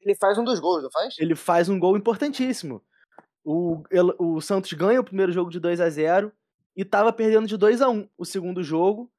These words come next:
Speaker 2: e o Elano empata o jogo antes do Léo virar nos acréscimos. Já no fim do jogo, o Elano
Speaker 1: É, mas o
Speaker 2: empata.
Speaker 1: gol do Elano já foi nos trinta e poucos segundo tempo.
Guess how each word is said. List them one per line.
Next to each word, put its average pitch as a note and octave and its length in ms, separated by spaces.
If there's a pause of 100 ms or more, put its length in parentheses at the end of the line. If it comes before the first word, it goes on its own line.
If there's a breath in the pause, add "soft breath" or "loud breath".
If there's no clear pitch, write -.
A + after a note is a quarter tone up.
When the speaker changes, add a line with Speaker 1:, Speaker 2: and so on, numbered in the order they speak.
(220)
Speaker 2:
e F#3 100
o G3+ 80
Elano G#3+ 300
empata A#3+ 360
o - 20
jogo F#3 460
antes E3+ 260
do E3 100
Léo E3+ 200
virar E3 340
nos D#3 140
acréscimos. D#3 560
Já D#3 180
no G3 80
fim G3 140
do F#3+ 80
jogo, F#3 220
o - 20
Elano G3+ 180
Speaker 1:
É, - 0
mas E3+ 160
o F#3+ 40
Speaker 2:
empata. F#3 160
Speaker 1:
gol G#3 80
do A3 60
Elano G#3 260
já G#3+ 180
foi G3+ 160
nos A3 140
trinta A#3 260
e A#3+ 60
poucos G3+ 340
segundo F#3+ 240
tempo. D#3+ 260